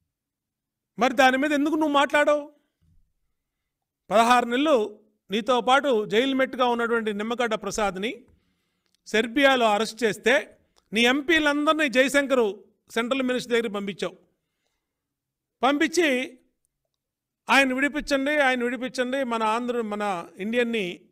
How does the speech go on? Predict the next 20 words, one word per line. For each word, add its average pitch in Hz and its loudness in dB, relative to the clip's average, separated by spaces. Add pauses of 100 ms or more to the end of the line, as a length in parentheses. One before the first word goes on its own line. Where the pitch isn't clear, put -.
(120)
అక్రమంగా 247 -2
అక్కడ 214 -2
నిర్బంధించారంటే, 208 -6 (1200)
వాళ్ళు 220 2
స్పెసిఫిక్ 233 -6
ఆర్డర్స్ 240 0
ఉన్నాయి 226 -4
మాకు, 208 -6 (380)
ఇంటర్పోల్ 220 -4 (220)
రెడ్ 196 -2
అలర్ట్ 226 -4
కార్-, 202 -2
రెడ్ 190 -8
కార్నరు 208 -4 (1120)
నోటీస్ 220 -2
ఇచ్చింది." 226 -8 (1080)
రసలాల్ 254 0
ఖైమాలో 226 -2 (840)
వీళ్ళ 214 0
మీద 226 0